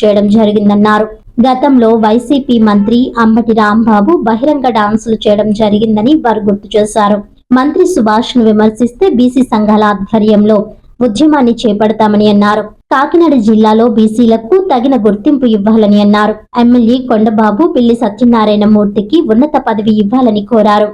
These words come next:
ఈ సమావేశంలో రాష్ట్ర బీసీ సంఘం కార్యదర్శి పెంకే రాజు, బీజేపీ యువమోర్చా కార్యదర్శి పెంకే శివప్రసాద్, కొడిపూడి వీరభద్రరావు, చిన్నరాజు, వాసంశెట్టి మహేష్, సత్తిబాబు తదితరులు పాల్గొన్నారు.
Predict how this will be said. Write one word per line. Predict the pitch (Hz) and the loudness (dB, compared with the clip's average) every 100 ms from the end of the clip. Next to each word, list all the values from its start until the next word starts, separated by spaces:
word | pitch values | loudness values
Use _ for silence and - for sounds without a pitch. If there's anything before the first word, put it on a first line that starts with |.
| - - | -8 -4
ఈ | 262 | -2
సమావేశంలో | 269 254 294 240 233 226 226 311 | 0 0 0 0 -2 0 2 2
రాష్ట్ర | 247 226 240 233 | 0 0 -2 -2
బీసీ | 226 220 247 | -2 -2 -4
సంఘం | - 214 214 220 | -2 0 0 0
కార్యదర్శి | 214 208 208 214 214 349 339 | 0 0 0 -2 0 0 2
పెంకే | 254 254 240 | 0 0 0
రాజు, | 208 208 208 330 381 370 | 2 0 0 0 0 2
బీజేపీ | 262 254 320 311 | 0 2 2 2
యువమోర్చా | 233 220 233 240 240 226 | 0 2 2 0 -2 -2
కార్యదర్శి | 226 202 214 214 214 - 359 | 0 0 2 0 -2 -2 -2
పెంకే | 277 220 220 | 0 -2 -2
శివప్రసాద్, | 214 202 208 208 208 370 370 - _ _ - | 0 -2 0 -2 -2 -4 -4 -12 _ _ -4
కొడిపూడి | 302 320 330 262 | 0 0 0 0
వీరభద్రరావు, | 208 220 220 196 214 208 214 269 381 - | 2 0 0 0 0 0 2 0 0 -2
చిన్నరాజు, | 214 214 208 208 359 370 | -2 0 -2 0 0 0
వాసంశెట్టి | 233 233 254 208 220 | 0 -2 -2 -2 0
మహేష్, | 208 208 302 359 - _ _ | 0 2 0 -4 -10 _ _
సత్తిబాబు | - - - 226 202 196 330 370 | -6 -4 0 0 0 0 0 0
తదితరులు | 262 262 302 220 208 | 0 -2 -2 0 0
పాల్గొన్నారు. | 208 220 202 202 202 202 208 | 0 0 0 2 2 2 0